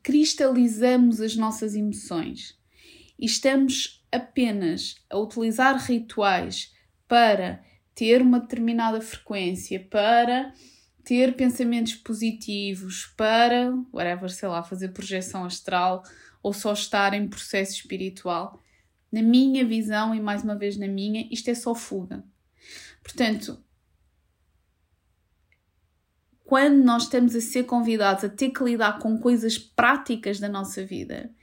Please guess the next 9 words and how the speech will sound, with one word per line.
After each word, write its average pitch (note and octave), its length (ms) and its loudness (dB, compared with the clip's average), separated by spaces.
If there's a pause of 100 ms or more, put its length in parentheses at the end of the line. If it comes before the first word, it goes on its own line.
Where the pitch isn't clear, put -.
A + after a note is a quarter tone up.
(340)
e A3 140 0
este C4+ 200 0
é A#3 60 2
o A#3 40 0
desafio, G3+ 520 -4
porque - 380 -6
é A3+ 280 -2 (2000)
para A#3+ 140 4
quem C#4 600 4